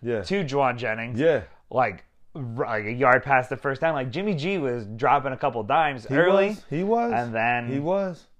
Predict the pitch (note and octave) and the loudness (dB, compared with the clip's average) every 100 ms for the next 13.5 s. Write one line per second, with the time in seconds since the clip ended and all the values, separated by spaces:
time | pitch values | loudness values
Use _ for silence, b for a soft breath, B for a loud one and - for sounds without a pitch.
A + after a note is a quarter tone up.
0 | - _ _ _ _ _ - - - C3+ | -20 _ _ _ _ _ -20 -20 -10 -8
1 | C#3 D3 D#3 C3+ D3 A#2+ A#2+ - F#3+ F3+ | -2 0 0 0 -4 -4 -6 -2 -2 -2
2 | C#3 A#2 A2 G#2+ G#2 G2 A2 - _ - | -4 -4 -6 -10 -12 -10 -12 -12 _ -20
3 | - D3 F3+ E3 G3+ F3+ C#3+ A#2+ G2+ - | -8 -2 0 2 2 2 0 -2 -6 -16
4 | _ - - D#3 - F3+ C#3+ D3 E3 B3 | _ -18 -6 -4 2 2 2 -2 0 0
5 | E4+ C4+ - A#3 A3 F#3+ G3 G3+ F3 C#3+ | 0 -4 -2 0 2 2 -2 -2 -4 -4
6 | G#2 B2+ C#3 A2 F#2 - B2 D3 - G#2 | -4 -6 -6 -8 -10 -8 -6 -4 -4 -4
7 | G2 F#2+ G2 F#2+ F2+ - - - C3 C#3 | -4 -8 -12 -12 -14 -20 -20 -8 -4 -4
8 | - D#2+ A#2 C#3+ G2+ A#2 F2+ E2 b b | -6 -14 -12 -12 -12 -12 -12 -14 b b
9 | - - D4 C4 A3 D3 F#3+ F3 G2+ G#2+ | -16 -14 -12 -10 -8 -4 -2 -2 -4 -10
10 | F#2+ - E3+ A#2 F#2 b b b - A2 | -12 -14 -12 -12 -14 b b b -14 -10
11 | A2 A#2+ A2 G#2 D3+ E3 D3+ C3 B2 B2 | -8 -6 -6 -6 -6 -6 -8 -4 2 2
12 | A#2 - C#3+ G3 E3 G3+ G#3 G3+ C3 C3 | 2 2 4 6 6 6 6 2 4 4
13 | C#3 G2+ F2+ - | 2 -4 -8 -14